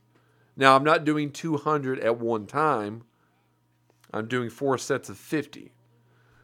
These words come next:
But when I do these, I'm sitting there watching a movie <coughs> or a show, or, not really a show, uh, usually a movie, 'cause I don't really watch that many shows.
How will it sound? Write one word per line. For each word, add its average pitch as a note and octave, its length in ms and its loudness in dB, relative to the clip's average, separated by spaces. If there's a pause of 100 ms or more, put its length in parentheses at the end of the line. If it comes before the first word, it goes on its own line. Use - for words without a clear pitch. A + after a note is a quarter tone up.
(100)
But B2+ 100 -4
when C3 140 4
I A#2+ 80 6
do C#3+ 200 4
these, B2+ 320 2
I'm G#2+ 140 -2
sitting B2 320 -6
there A2 140 0
watching G#2+ 380 -2
a F#2+ 40 -6
movie G#2+ 420 -4 (520)
<coughs> - 60 -10 (720)
or C3+ 220 6
a C3 40 2
show, A2 640 4
or, A#2 180 -4
not D3 240 6
really B2 240 4
a G2+ 40 -2
show, G#2 500 4 (500)
uh, A2 380 8 (240)
usually A2+ 400 -4
a F#2+ 40 -2
movie, F#2+ 380 -6
'cause - 140 -6
I F#2+ 80 2
don't G2 100 -6
really F#2 220 -4
watch F#2+ 300 -2
that F2+ 120 -4
many F2 180 -10
shows. F#2 600 -4